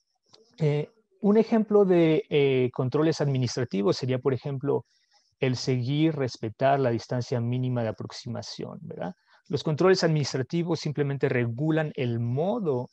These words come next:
en el que nosotros llevamos a cabo ese trabajo alrededor de ese peligro específico. Y lo que es interesante de esta pirámide de niosh es que el equipo de protección personal es simplemente nuestro último recurso,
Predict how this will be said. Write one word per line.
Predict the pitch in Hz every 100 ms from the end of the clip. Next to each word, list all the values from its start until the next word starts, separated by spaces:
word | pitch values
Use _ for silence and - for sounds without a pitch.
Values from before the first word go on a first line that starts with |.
| -
en | 117
el | 107
que | 113
nosotros | 110 - 139 143 123
llevamos | 117 110 147 143
a | 123
cabo | - 113 110
ese | 107 -
trabajo | 127 117 123 131 208 226 _ _ _ _
alrededor | 117 113 113 113 107 113 117 120
de | 110 110
ese | - 127
peligro | - 110 110 -
específico. | - - - - 131 - - _ _ _ _ _ _ _ _ _ _ _ _ _ _ _ _ _
Y | 190 220 370 - _ _
lo | 175 170
que | 165 180 170 185
es | 185
interesante | 208 202 185 175 190 196 185
de | 185
esta | - 175
pirámide | 170 160 175 185 160 147 131
de | 127
niosh | 135 196 165 135 -
es | 139 131
que | - 143 135 -
el | 131 127
equipo | 156 -
de | 220
protección | 160 160 147 - 185
personal | 185 - 156 151 202 202 -
es | 131
simplemente | 170 165 147 151 156
nuestro | 135 - 139
último | - 156 170 180 156
recurso, | 131 - 147 160 175 143 127